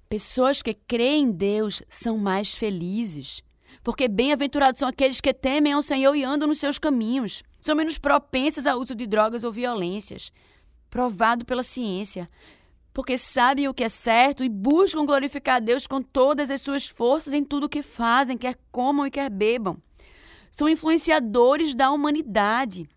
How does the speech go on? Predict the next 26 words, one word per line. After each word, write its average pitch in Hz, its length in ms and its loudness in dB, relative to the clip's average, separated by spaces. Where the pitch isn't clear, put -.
porque 285 300 -6
sabem 294 720 4
de 294 80 2
onde 269 160 0
vêm 233 380 0
e 311 40 2
para 294 360 2
onde 285 280 2
vão. 220 640 -2
São 311 260 0
firmes 311 720 4
nos 277 160 -2
seus 277 280 2
caminhos, 262 720 0
porque 277 280 -4
tá 285 160 -2
escrito 311 760 0
na 320 120 2
palavra 262 560 2
qual 294 260 4
o 311 40 -4
caminho 302 540 2
que - 60 -2
elas 302 200 2
devem 277 240 0
seguir. 262 560 -2